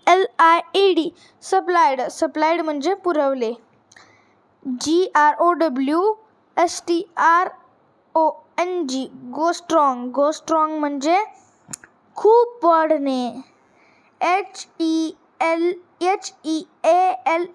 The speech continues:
टी एच वाय, हेल्दी म्हणजे आरोग्यदायी. हेल्दी म्हणजे बरोबर, आरोग्यदायी. आय एन एस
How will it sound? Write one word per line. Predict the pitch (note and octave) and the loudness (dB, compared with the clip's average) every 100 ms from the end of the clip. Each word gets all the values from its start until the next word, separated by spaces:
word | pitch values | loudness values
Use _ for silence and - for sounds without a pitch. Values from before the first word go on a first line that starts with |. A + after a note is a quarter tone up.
| _ - | _ -2
टी | G4 A4+ A4 D4 | 0 0 -4 -2
एच | D#4+ D#4+ D#4+ | -2 -2 -4
वाय, | D4 D#4+ D4+ B3 C4 - _ | 2 2 2 -2 -8 -18 _
हेल्दी | - E4 E4 D#4+ C4+ D#4+ E4+ | -4 -2 0 -2 -2 -2 -2
म्हणजे | E4 C#4+ C#4 C4+ C4 B3+ C#4+ D4 - - | -2 -4 -4 -4 -4 -2 -2 -2 -4 0
आरोग्यदायी. | D4+ D#4+ E4+ C4 A#3 D4 D4 D4+ D4 C#4+ C4 C4 - _ | 0 0 -4 -6 -4 -2 2 4 4 0 -6 -12 -20 _
हेल्दी | C#4+ D4 B3+ D#4+ F#4+ | -2 -2 -2 -2 -2
म्हणजे | F4 C4+ C4+ C#4 E4 G#4 A#4 B4+ - _ _ _ _ _ _ _ _ _ _ _ | -2 -6 -2 2 4 4 2 0 -4 _ _ _ _ _ _ _ _ _ _ _
बरोबर, | C4 C#4+ C#4 C4+ C4 D4+ E4+ E4+ D4 B3+ | -4 0 2 0 0 0 2 4 4 4
आरोग्यदायी. | C#4 D4 C#4 B3 C#4+ E4 C4 B3+ C4 C#4+ D4+ D4 C4+ B3 B3 _ _ _ _ _ _ _ _ | 4 2 0 -2 -2 0 2 2 2 0 -2 -4 -4 -8 -12 _ _ _ _ _ _ _ _
आय | D#4+ F#4 G#4+ G#4+ F4+ | 2 2 2 0 -2
एन | E4+ F4 F#4+ - _ _ | -2 -2 -6 -16 _ _
एस | F#4 G#4 - | -2 0 -4